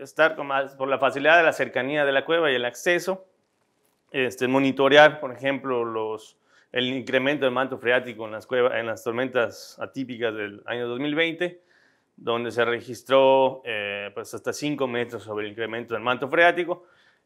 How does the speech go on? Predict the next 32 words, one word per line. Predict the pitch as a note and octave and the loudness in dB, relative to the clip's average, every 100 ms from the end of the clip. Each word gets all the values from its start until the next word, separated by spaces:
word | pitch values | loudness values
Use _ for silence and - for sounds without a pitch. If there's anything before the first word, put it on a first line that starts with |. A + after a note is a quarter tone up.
| _ | _
Eh, | - A#2+ A#2+ B2+ | -4 0 0 0
y | C3 | 2
shock | E3 D#3+ | 4 6
nos | D#3 - | 4 2
permitió | B2+ B2 B2+ C#3 C#3+ C3+ - _ _ | 0 0 0 4 4 4 -4 _ _
de, | C3 B2+ A#2+ A#2+ - _ | -10 -8 -6 -10 -16 _
pues, | A2+ G#2+ | -20 -12
de | A#2 | -8
manera | A#2 A#2 C3+ C#3 A2+ | -2 2 4 6 4
directa | A#2 C3 D3 D3 C3 | 2 4 4 4 0
poder, | B2 B2+ B2+ B2+ - | 4 4 4 2 -10
eh, | A#2 A2 A2+ | -8 -6 -6
entrar | A2 A2+ C3 C3+ | -6 4 8 8
al | A#2+ | 8
manto | A#2 C3 B2 | 4 0 0
freático | B2+ C3 C3 C3+ C#3+ C#3+ | 4 4 4 -2 -6 -4
a | B2 B2+ | 0 0
monitorear | B2 A#2 A2+ A2+ A#2 | 0 -6 -4 -2 -2
que | A#2 | -4
estaba | G#2+ B2 A#2 A2+ - _ _ _ _ _ _ _ _ | -4 0 2 0 -6 _ _ _ _ _ _ _ _
sucediendo, | - C#3+ A2 A#2+ B2+ B2+ A#2+ A2+ | -6 -4 0 0 4 4 2 -4
¿no? | A2+ E3+ C#3+ | -2 0 0
Aquí, | A2+ C3 | 0 -4
pues, | A#2+ | -2
la, | A#2+ | -2
una | B2+ A#2 | -2 -2
foto | A#2+ B2 B2 | -2 -2 -4
de | A2+ | -4
la | G#2+ | -6
entrada | G#2 A#2+ A#2+ - | -2 0 0 -2
cuando | A2 G2+ A2+ | -10 -16 -16
estaba | G#2 A2+ A2 A2 G2 - | -6 -2 0 -2 -4 -10